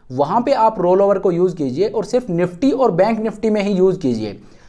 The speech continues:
स्टॉक्स में ये चीज़ मैं आपको बिल्कुल रिकमेंड नहीं करता हूं। क्यों? क्योंकि देखिए, Nifty और बैंक Nifty का है, इसमें हम ये श्योर हो सकते हैं कि eventually ये जो इंडेक्स हैं, ये ऊपर ही जाएंगे, इनका इनहेरेंट नेचर है, that is bullish।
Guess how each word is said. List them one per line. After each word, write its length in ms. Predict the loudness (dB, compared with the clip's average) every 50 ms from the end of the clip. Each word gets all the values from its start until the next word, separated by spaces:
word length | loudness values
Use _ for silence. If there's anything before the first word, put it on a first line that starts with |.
| -18 -18
स्टॉक्स 440 | -2 2 4 4 4 2 2 0
में 80 | 2 2
ये 180 | 4 4 4 4
चीज़ 200 | 4 2 2 4
मैं 80 | 2
आपको 220 | 2 2 2 0 2
बिल्कुल 380 | 2 2 0 2 0 2 2 2
रिकमेंड 300 | 2 2 0 -2 -2 0
नहीं 220 | 0 0 -2 2
करता 300 | 2 0 0 2 0 0
हूं। 220 | 0 0 -4 -6 -8 -10 -12 -18 -20 -20 -20 -20 -2 0
क्यों? 300 | 2 2 2 2 -2 -4
क्योंकि 320 | 0 2 2 2 4 4
देखिए, 300 | 4 4 4 4 2 0
Nifty 400 | 2 2 0 0 0 0 2 4
और 140 | 4 4 4
बैंक 240 | 2 0 -2 0 -2
Nifty 280 | -2 -2 0 -2 -2
का 120 | 2 2 2
है, 180 | 4 2 2
इसमें 320 | 0 -2 -8 -6 -4 -4 -2
हम 220 | -2 -2 -2 0
ये 180 | 2 2 2 2
श्योर 260 | 4 4 2 4 4
हो 120 | 2 -2
सकते 300 | 0 -2 -4 -4 -4 -6
हैं 320 | -6 -4 -6 -6 -8 -10 -14 -6
कि 260 | -6 -4 0 2 2
eventually 440 | 4 4 2 2 2 2 2 4 4
ये 160 | 4 4 4
जो 120 | 4 4 4
इंडेक्स 360 | 4 4 4 2 2 2 -2
हैं, 80 | -6 -2
ये 120 | -2 -2
ऊपर 400 | -2 -2 -4 -6 0 0 -2 -2
ही 160 | 0 -4 0
जाएंगे, 380 | 2 2 0 0 0 2 2 0
इनका 320 | 2 0 -4 0 0 0
इनहेरेंट 500 | 0 0 -4 -2 -2 -2 -2 -2 -4 -6
नेचर 300 | -6 -8 -4 -4 -4 -2
है, 140 | -4 -2 -2
that 160 | -2 -2 0
is 100 | -2 -2
bullish। 340 | 0 0 0 0 0 -4 -8